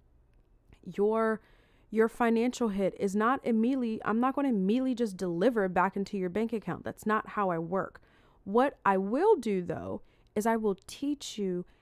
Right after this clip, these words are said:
how to develop financial literacy and financial freedom. And let me tell y'all something. I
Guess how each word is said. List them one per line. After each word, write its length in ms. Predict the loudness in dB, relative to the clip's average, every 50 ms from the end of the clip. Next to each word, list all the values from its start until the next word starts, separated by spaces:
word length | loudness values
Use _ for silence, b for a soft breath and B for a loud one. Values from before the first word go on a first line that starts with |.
| b b
how 520 | -16 -14 -10 -6 -2 0 0 2 2 0
to 180 | -2 -4 -6 -6
develop 680 | -4 -4 -6 -6 -6 -4 -2 -2 0 0 -2 -4 -6
financial 560 | -8 -8 -4 -2 -2 -2 -2 -4 -4 -6 -8 -6
literacy 680 | -4 -2 -2 0 0 0 -2 -4 -6 -6 -8 -6 -6 -6
and 140 | -6 -6 -6
financial 460 | -4 -4 -4 -4 -4 -6 -8 -10 -12
freedom. 500 | -16 -14 -10 -6 -6 -6 -6 -8 -12 -14 -16 _ _ _ _ _ _ _ _ _ _ _ _ -6
And 100 | -4 -4
let 80 | -2 -2
me 60 | -2
tell 220 | -2 0 0 0 2
y'all 200 | 2 2 0 0
something. 340 | -2 -4 -2 -2 -2 -2 -2
I 180 | 0 0 2